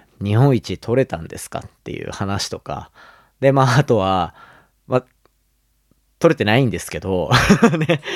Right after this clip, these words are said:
取れてはいないんですけど、じゃあ取れてない中で、一体ね、一年間でどんなことやってどんなところまで行ったんだろうっていうような、まあ、そんなお話をちょっとできればなというふうに思っております。はい。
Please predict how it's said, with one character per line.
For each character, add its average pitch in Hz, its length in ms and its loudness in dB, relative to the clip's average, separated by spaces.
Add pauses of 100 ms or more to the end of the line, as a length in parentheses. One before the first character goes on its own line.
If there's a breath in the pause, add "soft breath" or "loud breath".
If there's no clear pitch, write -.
(180 loud breath)
取 170 180 6
れ 147 60 4
て - 120 -10
は 80 80 -8
い 92 120 -10
な 127 120 2
い 120 100 -2
ん 90 60 -12
で - 80 -18
す - 100 -20
け 92 80 -16
ど、 90 60 -14
じ 98 100 -6
ゃ 90 40 -2
あ - 60 -10
取 208 220 0
れ 175 60 0
て 92 160 -6
な 127 180 2
い 107 80 -2
中 104 260 -4
で、 87 480 -4 (460 loud breath)
一 95 140 -10
体 120 400 2
ね、 127 180 -4 (180)
一 98 240 -4
年 131 180 0
間 69 280 -6
で 71 360 -4
ど 104 120 -4
ん 120 80 -6
な 131 100 -4
こ 131 120 -4
と - 100 -8
や 80 80 0
っ - 40 -8
て - 160 -10
ど 82 120 -8
ん 104 100 -6
な 120 100 -2
と 127 100 -8
こ 135 140 -4
ろ 139 60 -2
ま 139 120 -4
で 135 80 -2
行 127 80 -8
っ - 40 -20
た - 180 -6
ん 104 100 -6
だ - 120 -14
ろ - 80 -10
う - 100 -10
っ - 20 -20 (140)
て 85 100 -6
い 80 140 -2
う 82 40 -4
よ 80 200 -4
う - 20 -12
な、 - 240 -16
ま 98 180 -2
あ、 85 40 -2
そ 131 180 -4
ん 131 100 -4
な 123 80 -2
お 120 80 0
話 101 380 -4
を 85 180 -4 (320 loud breath)
ち - 80 -8
ょ - 40 -4
っ - 20 -16
と - 120 -20
で 85 120 -6
き - 100 -10
れ 87 100 -2
ば 73 120 -8
な 113 180 0
と - 120 -10
い 90 40 -6
う 82 60 -10
ふ 85 60 -12
う 76 40 -10
に - 100 -18
思 92 220 -8
っ - 40 -14
て - 260 -12
お 92 100 -6
り 80 100 -10
ま - 120 -12
す。 - 400 -12 (440 soft breath)
は 95 200 -4
い。 - 160 -12